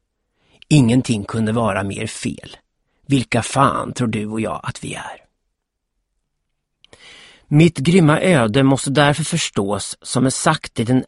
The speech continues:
utger sig för att vara. Den här boken är barock.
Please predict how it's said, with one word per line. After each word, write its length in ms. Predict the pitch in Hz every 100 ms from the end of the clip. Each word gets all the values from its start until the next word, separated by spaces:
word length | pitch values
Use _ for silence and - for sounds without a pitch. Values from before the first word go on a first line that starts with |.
| _
utger 360 | 139 110 - 101
sig 240 | - 101
för 160 | - 104
att 140 | -
vara. 440 | - 123 87 - - - _ _ - - - -
Den 140 | - 160
här 100 | 190
boken 400 | 143 113 143 143
är 200 | 113 104 -
barock. 920 | 131 160 160 156 180 - _ -